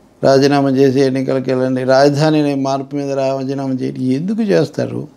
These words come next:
అసలు? పదే పదే ఈ చంద్రబాబు మళ్ళీ రావడం, ముఖ్యమంత్రి బాధ్యతలు చూడటం, ఇలాంటి మాటలు ఎందుకు వస్తాయి అస్సలు? ఎవరో అన్నారు, తమ బ్రిటన్లో లాగా షాడో ప్రైమ్ మిని-, చీఫ్ మినిస్టర్ అని.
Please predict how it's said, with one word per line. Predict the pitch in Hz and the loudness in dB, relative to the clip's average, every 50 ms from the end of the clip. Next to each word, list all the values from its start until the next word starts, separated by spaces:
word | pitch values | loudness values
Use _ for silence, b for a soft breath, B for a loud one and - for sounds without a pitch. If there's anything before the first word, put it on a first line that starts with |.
| _ _ _ B B B B B B B B B B B - | _ _ _ B B B B B B B B B B B -4
అసలు? | - 156 156 175 165 | 0 2 4 4 4
పదే | 151 147 139 135 143 156 165 | 4 4 2 4 4 4 2
పదే | 165 170 165 165 170 165 160 | 2 2 2 4 4 4 2
ఈ | 151 | 2
చంద్రబాబు | 143 156 147 135 139 143 147 151 156 151 143 147 | 2 2 2 2 2 0 2 2 2 2 2 2
మళ్ళీ | 147 139 135 135 147 | 0 0 0 0 0
రావడం, | 143 143 143 139 135 135 135 135 135 | 2 2 2 2 0 0 -2 -2 -2
ముఖ్యమంత్రి | 131 127 - 143 143 139 135 131 131 131 127 120 120 120 107 - _ _ _ _ _ B B B B B B B B B B _ - | -2 -4 -4 -4 -4 -2 -2 -2 0 -2 -2 -2 -4 -8 -12 -18 _ _ _ _ _ B B B B B B B B B B _ 2
బాధ్యతలు | - 143 143 147 143 120 139 135 143 139 135 131 139 | 4 6 6 6 4 2 0 -2 -2 -2 -4 -4 -4
చూడటం, | 135 127 135 135 | -6 -4 -6 -6
ఇలాంటి | 135 131 131 131 127 | -4 -4 -4 -4 -4
మాటలు | 127 127 131 127 135 156 151 | -6 -6 -6 -6 -4 0 2
ఎందుకు | 143 139 170 208 214 247 | 2 2 2 0 -2 -2
వస్తాయి | 240 220 - - 170 135 | -2 -2 -2 -2 -2 -2
అస్సలు? | 120 113 - - 139 127 110 110 120 - _ _ _ _ _ _ _ _ _ _ _ _ _ _ _ _ _ _ _ _ _ _ _ _ _ _ _ _ _ _ _ _ - - | -2 -2 -4 -6 -6 -6 -6 -8 -12 -16 _ _ _ _ _ _ _ _ _ _ _ _ _ _ _ _ _ _ _ _ _ _ _ _ _ _ _ _ _ _ _ _ -2 2
ఎవరో | 139 135 143 156 170 | 4 6 6 6 6
అన్నారు, | 170 165 156 156 160 156 151 147 135 | 6 6 4 4 2 2 2 2 0
తమ | 123 - 135 135 135 139 139 131 | 0 0 0 0 2 2 0 -2
బ్రిటన్లో | 127 117 113 113 120 127 139 131 143 156 156 160 160 156 147 | -2 -4 -6 -6 -2 -2 0 2 4 4 4 4 4 4 4
లాగా | 147 147 143 139 139 139 | 4 4 4 4 2 0
షాడో | 135 - 151 135 135 135 143 139 139 | 2 2 2 2 2 4 2 2 2
ప్రైమ్ | 135 135 135 131 131 131 | 0 0 0 0 0 0
మిని-, | 131 131 123 127 - - | -2 -2 -4 -4 -2 -2
చీఫ్ | 139 135 131 - 131 | -2 -2 -2 -4 -6
మినిస్టర్ | 127 123 120 - - - 131 123 131 - b b b b b b b b b b b _ _ _ - - - - _ _ _ _ _ _ _ _ _ _ _ _ - - - | -6 -6 -6 -10 -10 -10 -10 -10 -10 -12 b b b b b b b b b b b _ _ _ -10 -10 -10 -10 _ _ _ _ _ _ _ _ _ _ _ _ -6 0 2
అని. | 160 151 143 - 147 | 4 4 4 4 0